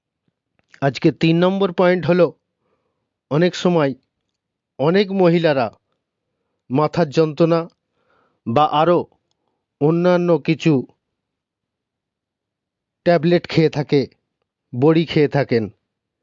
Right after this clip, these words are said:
আপনার পেটে সন্তান আসা মাত্রই এইসব যন্ত্রণা এবং অ্যান্টিবায়োটিক কোনো ট্যাবলেট জাতীয়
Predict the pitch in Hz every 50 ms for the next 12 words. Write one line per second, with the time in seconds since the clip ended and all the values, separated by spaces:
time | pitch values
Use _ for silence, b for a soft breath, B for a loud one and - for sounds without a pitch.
0 | _ _ _ _ _ _ _ _ - 139 156 156 - 175 180 180 170 - 175 160
1 | - 165 160 120 - - _ _ _ _ _ _ _ _ _ _ _ - - -
2 | 156 156 160 156 - 180 175 170 160 156 - - 156 151 147 147 143 - - 139
3 | 147 139 120 104 - _ _ _ _ _ _ _ _ _ _ _ _ _ _ _
4 | _ _ - 165 165 170 - - 170 156 123 101 - - - - _ _ - 135
5 | 120 110 151 156 156 156 139 - 170 160 156 143 143 143 139 151 143 143 123 101
6 | _ _ _ _ _ _ _ _ _ _ _ _ _ _ _ _ _ _ _ _
7 | _ _ _ _ _ _ _ _ _ _ _ _ _ _ 151 160 165 139 147 180
8 | 165 151 165 160 151 - 151 139 117 - - - - _ _ _ _ _ _ _
9 | _ _ _ _ _ _ _ _ - 151 151 151 143 - - 151 151 151 143 165
10 | 160 156 131 113 151 139 - - 135 139 139